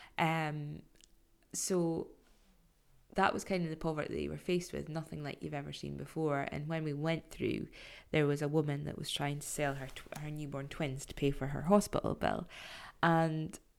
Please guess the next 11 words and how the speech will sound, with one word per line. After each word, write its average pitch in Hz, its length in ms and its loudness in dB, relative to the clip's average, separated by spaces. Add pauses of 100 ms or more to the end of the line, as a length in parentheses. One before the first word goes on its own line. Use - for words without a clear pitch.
(600)
it 170 100 4
never 170 260 4
occurred 170 380 4
to 151 120 -6
me 143 160 0
until 147 200 -2
probably 143 440 -2
five 151 360 0
years 143 240 0
later, 151 580 0
and 143 320 -4